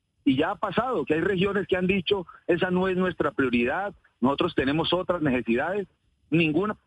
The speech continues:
para poner un ejemplo, ninguna vía sobra, pero las decisiones de hacer una u otra vía deberían ser con los alcaldes y los gobernadores,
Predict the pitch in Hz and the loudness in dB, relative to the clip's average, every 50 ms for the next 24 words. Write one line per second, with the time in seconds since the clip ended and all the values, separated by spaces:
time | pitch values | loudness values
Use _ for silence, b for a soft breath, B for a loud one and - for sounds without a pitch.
0 | _ _ - 151 147 - - 147 151 175 196 202 202 185 214 226 175 - 143 135 | _ _ -4 -4 -2 0 0 0 2 0 0 0 0 0 0 0 0 0 -2 -2
1 | - 156 151 151 147 147 214 240 247 226 226 226 214 180 - 247 233 175 - 110 | 0 0 0 0 0 0 0 0 0 0 0 0 0 0 -2 0 0 0 -2 -2
2 | 95 - _ _ _ _ _ _ _ _ _ _ 135 131 131 139 135 - - - | -4 -6 _ _ _ _ _ _ _ _ _ _ 0 0 0 -2 -2 -6 -14 -4
3 | - 131 123 120 117 113 104 123 110 - 113 107 - 151 180 247 226 220 185 - | 0 0 2 2 0 0 -2 -2 0 0 0 0 0 -2 -2 0 0 0 0 0
4 | 151 160 170 190 196 190 185 165 135 139 147 147 180 185 196 202 226 247 277 302 | 0 0 0 0 0 -2 -2 0 0 -2 -2 -2 -2 -2 0 0 -2 -2 -2 -6
5 | - _ _ _ _ _ _ - 131 127 123 123 143 156 156 143 156 160 156 156 | -10 _ _ _ _ _ _ 0 2 2 2 2 0 0 0 0 0 0 0 -2
6 | 170 - _ _ _ _ _ _ _ - 139 131 123 117 - 120 95 98 - - | -4 -6 _ _ _ _ _ _ _ -2 0 0 0 -2 -2 -2 -4 -4 -2 -2
7 | 147 156 160 165 160 170 147 139 117 113 107 104 110 107 110 98 98 101 98 104 | -2 0 0 -2 -2 0 -2 0 0 2 0 0 -2 -4 -2 -2 0 0 0 0
8 | 127 139 123 107 95 | 0 0 0 -2 -2